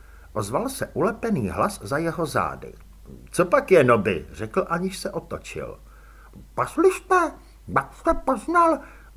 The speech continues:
že jsem to já, seržante?" "To je takový zvláštní dar,"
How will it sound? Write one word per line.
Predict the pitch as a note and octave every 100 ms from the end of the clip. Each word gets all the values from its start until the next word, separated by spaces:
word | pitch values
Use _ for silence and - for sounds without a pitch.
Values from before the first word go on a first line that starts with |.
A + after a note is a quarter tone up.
| G#3+
že | A#3
jsem | C4 D4+ E4
to | - E4+ A#3+ F#3
já, | G#3 C#4 D#4+ -
seržante?" | F3 E3+ F3 D4+ F#4 - F#4 D4+ C4+ - - - - - - - F2+ -
"To | -
je | F#2+
takový | - C#3 D3 A#2+ G2+
zvláštní | G#2 G#2+ A2 - - G2+ F#2 E2+
dar," | - G2+ A#2+ A2+ G2